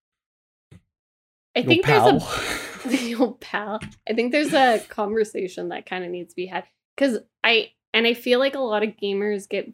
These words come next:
Speaker 1: very, um, defensive about this just because of the conversation tends to go to, like, "Oh, gaming breeds violence,"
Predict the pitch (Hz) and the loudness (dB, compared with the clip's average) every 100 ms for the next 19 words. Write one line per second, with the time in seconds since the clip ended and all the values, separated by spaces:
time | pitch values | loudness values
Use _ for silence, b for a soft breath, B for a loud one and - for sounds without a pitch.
0 | - 185 196 196 185 185 185 190 - 185 | -12 -10 -8 -6 -4 -4 -6 -10 -12 -10
1 | 175 170 165 160 160 - _ _ _ - | -10 -12 -14 -14 -16 -18 _ _ _ -10
2 | 180 175 175 180 208 214 220 214 220 - | -8 -6 -6 -4 -4 0 -2 -2 -6 -6
3 | 190 190 185 - 196 185 196 - 185 190 | -10 -10 -10 -8 -10 -8 -8 -8 -8 -8
4 | - 180 196 190 - 170 185 185 - 196 | -8 -6 -6 -6 -10 -10 -8 -8 -8 -4
5 | 185 175 170 170 - 196 185 - - 175 | -4 -4 -8 -12 -6 -4 -4 -8 -8 -6
6 | 180 180 175 175 165 165 220 _ 247 - | -6 -6 -8 -10 -12 -14 -18 _ -16 -10
7 | 175 180 165 - 143 151 185 254 269 269 | -6 -6 -8 -10 -6 -6 -4 -4 -6 -10
8 | - - | -18 -20